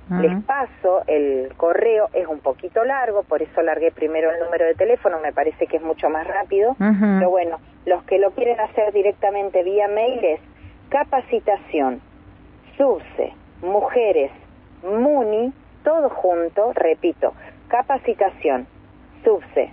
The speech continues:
Speaker 2: mujeres, muni, todo junto,
Speaker 1: Mm.
Speaker 2: arroba gmail punto com.
Speaker 1: Bien.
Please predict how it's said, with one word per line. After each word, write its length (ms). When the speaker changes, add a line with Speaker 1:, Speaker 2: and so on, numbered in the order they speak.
Speaker 2:
mujeres, 580
muni, 580
todo 260
junto, 560
Speaker 1:
Mm. 140
Speaker 2:
arroba 600
gmail 500
punto 320
com. 180
Speaker 1:
Bien. 580